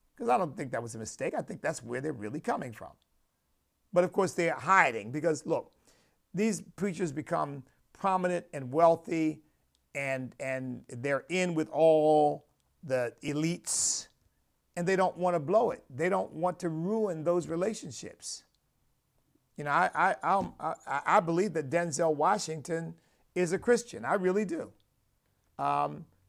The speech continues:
but I also believe that Denzel Washington is a Christian who compromises in order to get along with Hollywood. I believe that too. I don't believe he says what he's really thinking in many cases. Now, y-,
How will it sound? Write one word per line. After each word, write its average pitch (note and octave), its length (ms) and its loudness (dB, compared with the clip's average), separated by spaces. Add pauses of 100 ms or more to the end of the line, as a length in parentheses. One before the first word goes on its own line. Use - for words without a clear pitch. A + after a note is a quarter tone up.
(100)
but D#3+ 120 2
I E3+ 40 10
also F3+ 300 6
believe D#3+ 320 0
that C3+ 160 -2
Denzel D3+ 400 -2
Washington C#3+ 600 -2
is B2+ 140 -10
a B2+ 40 -10
Christian C#3+ 580 -8 (340)
who D3+ 140 -6
compromises C#3 1000 -2
in D3 140 -8
order D3 180 -2
to C3+ 80 -6
get C#3 140 -4
along C3+ 300 -2
with A#2+ 100 -8
Hollywood. B2+ 500 -6 (480)
I C#3 120 2
believe E3 300 -2
that F#3 220 -2
too. - 260 -12
I D#3+ 80 2
don't G#3+ 120 2
believe D#3 220 -4
he C#3 100 -4
says C3+ 500 -2
what C#3 160 -4
he's A2+ 160 -10
really A#2+ 240 -10 (100)
thinking C3+ 320 -10
in B2 120 -10
many A#2+ 180 -10
cases. A#2 480 -8 (1600)
Now, D3+ 220 0
y-, C#3 120 -10